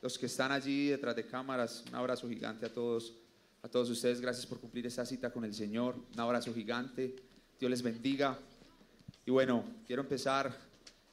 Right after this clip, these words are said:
eh, primero, como siempre lo hago. No es cliché, no es lambonería tampoco, pero es honrar a mis pastores, Pablo y Claudia, a Estelita, a Lili, a Daniel y a Erika, y por supuesto a mi esposa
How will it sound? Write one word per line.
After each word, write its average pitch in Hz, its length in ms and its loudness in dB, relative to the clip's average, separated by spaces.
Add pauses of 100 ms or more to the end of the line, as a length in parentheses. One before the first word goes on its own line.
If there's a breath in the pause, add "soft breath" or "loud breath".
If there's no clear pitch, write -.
(160)
eh, 117 840 6
primero, 143 460 4
como 139 180 0
siempre 151 320 0
lo 143 180 6
hago. 165 460 4 (320)
No 147 100 4
es 147 140 4
cliché, 170 460 -2
no 139 80 -2
es 127 100 0
lambonería 127 560 -2
tampoco, 135 560 -2 (300 loud breath)
pero 123 160 2
es 123 80 0
honrar 143 280 2
a 147 60 2
mis 139 140 -2
pastores, 151 680 4
Pablo 131 300 0
y - 20 -4
Claudia, 151 580 4 (380 loud breath)
a - 80 -6
Estelita, 135 560 2
a 127 40 4
Lili, 143 380 2
a 127 100 6
Daniel 127 320 2
y - 20 6
a 131 120 6
Erika, 147 300 2
y 123 40 4
por 123 140 -2
supuesto 117 300 -2
a 131 40 -2
mi 123 80 -2
esposa 123 580 0